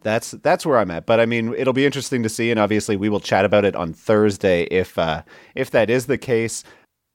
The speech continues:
All right, Lewis, we're, we're hopping in the, the airplane, and we're flying all the way to the Nets in Philadelphia because Carter Hart needs to be talked about.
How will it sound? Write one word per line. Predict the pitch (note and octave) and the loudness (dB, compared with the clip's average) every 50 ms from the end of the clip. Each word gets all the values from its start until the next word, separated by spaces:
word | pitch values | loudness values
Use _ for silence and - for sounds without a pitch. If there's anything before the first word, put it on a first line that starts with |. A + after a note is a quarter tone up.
| _ _ | _ _
All | - A#2+ A#2+ B2+ | 0 2 2 4
right, | C3+ C3+ C3 B2+ | 4 4 2 2
Lewis, | B2+ A#2+ A#2+ B2 A#2+ A#2 - | 2 2 2 2 2 0 -2
we're, | A#2 C3 B2+ A2+ C#3 | -4 -4 -2 -2 -2
we're | B2+ A#2+ C#3 C3+ | -2 0 0 2
hopping | B2 D#3 E3 E3+ F3 D#3+ | 2 2 2 0 0 0
in | D#3 D3 | 0 2
the, | D3 C#3 B2+ B2 | 2 2 2 2
the | A#2 F#2 - B2+ A#2+ A2 A2 - | 0 -2 -4 -2 -2 -2 0 0
airplane, | B2+ C#3+ D3 C#3+ - - D#3 C#3 C#3 C#3+ C#3+ C3+ | 2 2 2 0 0 0 0 2 2 0 0 -2
and | G#2 B2 A2 | -4 -4 -4
we're | A#2+ | -4
flying | A2+ - C#3+ C3 C3 B2+ B2+ B2 A#2+ | -4 -2 0 0 2 2 0 0 0
all | D#2 A#2+ C#3+ E3+ F#3 | 0 2 2 2 2
the | D#3+ F3 | 0 0
way | D3+ D3 C#3 C#3 C#3+ | 2 2 4 2 2
to | C#3 - - D3 C3+ C3+ C#3 C#3 C#3 A#2 | 0 -2 -4 -2 -2 0 0 -2 -2 -2
the | G2 C3 B2 | -2 -4 -2
Nets | A#2 A#2+ D3+ G3 F#3+ - - - - | 0 0 2 2 0 0 -4 -6 -8
in | A2 G2+ | -8 -6
Philadelphia | - - G#2 G2+ G2 F#2+ G2+ G2 G2 - - A2 G#2 | -4 -4 -2 -2 0 0 0 -2 -2 -2 -2 -2 -2
because | F#2 A2+ A2 - B2 G#2+ F2 | -2 -4 -4 -2 -2 -2 -2
Carter | - - - D3+ F3 G3 F3 E3+ D#3 | -4 -2 0 0 2 2 2 2 2
Hart | C3 C3+ D3+ E3+ F3 - | 4 4 2 2 0 -2
needs | A2 G#2 G2 - - | -4 -6 -6 -6 -8
to | - | -8
be | F#2 G2+ | -6 -4
talked | F#2+ - G#2 F#2+ F#2 - | -2 0 0 0 0 -2
about. | A2 E2+ A2 G#2 G#2 | -2 0 2 2 0